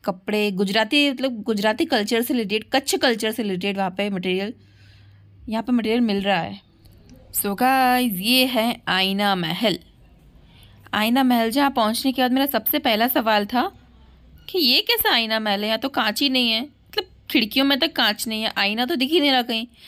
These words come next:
जब आईना महल में आईने ही नहीं है, तो फिर आईना कैसे? पता नहीं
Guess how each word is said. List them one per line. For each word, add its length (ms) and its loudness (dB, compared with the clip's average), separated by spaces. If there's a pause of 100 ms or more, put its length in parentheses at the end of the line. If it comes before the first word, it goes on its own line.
(300)
जब 140 2
आईना 260 2
महल 160 2
में 160 2
आईने 320 0
ही 60 2
नहीं 120 2
है, 40 -2
तो 80 -2
फिर 180 -4 (100)
आईना 520 -2 (280)
कैसे? 520 -2 (1120)
पता 200 0
नहीं 200 -2